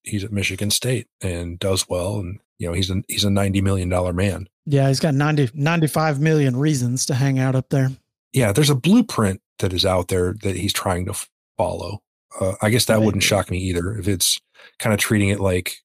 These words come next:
Speaker 1: you know, like a group of five job,
Speaker 2: Yeah.
Speaker 1: uh, instead of, you know, instead of going to,
Speaker 2: <laughs> Sorry.
Speaker 1: you know, you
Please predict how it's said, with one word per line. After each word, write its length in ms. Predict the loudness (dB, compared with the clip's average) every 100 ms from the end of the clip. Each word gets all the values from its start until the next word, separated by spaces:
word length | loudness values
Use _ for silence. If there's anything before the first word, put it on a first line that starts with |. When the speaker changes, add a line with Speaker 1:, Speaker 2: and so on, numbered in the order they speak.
| _
Speaker 1:
you 80 | -4
know, 60 | -2
like 160 | -2
a 60 | -4
group 220 | -4 -4
of 80 | -2
five 300 | 0 0 0
job, 280 | -4 -10 -16 _ -6
Speaker 2:
Yeah. 200 | 0 0
Speaker 1:
uh, 40 |
instead 280 | 2 2 2
of, 80 | 0 -4 -2
you 60 | 0
know, 120 | 2
instead 260 | 4 4 2
of 120 | 0
going 340 | 0 0 -2
to, 340 | 0 0 0 -2 -8
Speaker 2:
<laughs> 260 | -10 -4
Sorry. 380 | 0 2 4 4
Speaker 1:
you 60 | 4
know, 60 |
you 100 | 2